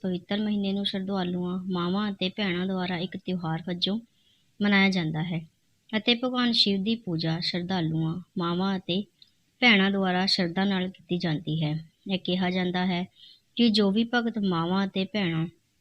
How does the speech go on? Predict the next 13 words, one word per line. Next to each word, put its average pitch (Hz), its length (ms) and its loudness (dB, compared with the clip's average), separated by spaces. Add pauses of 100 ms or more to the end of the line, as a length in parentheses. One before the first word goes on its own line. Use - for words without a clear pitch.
(540)
ਸਾਵਣ 208 420 4
ਦੇ 226 100 6
ਮਹੀਨੇ 220 420 2
ਦੌਰਾਨ 208 360 2
ਪੂਰੀ 214 320 0
ਸ਼ਰਧਾ 185 460 0
ਨਾਲ 190 220 0
ਭਗਵਾਨ 202 360 -2
ਸ਼ਿਵ 180 280 0
ਦੀ 190 140 0
ਪੂਜਾ 180 380 -2
ਕਰਦੇ 185 380 -2
ਹਨ, 185 220 0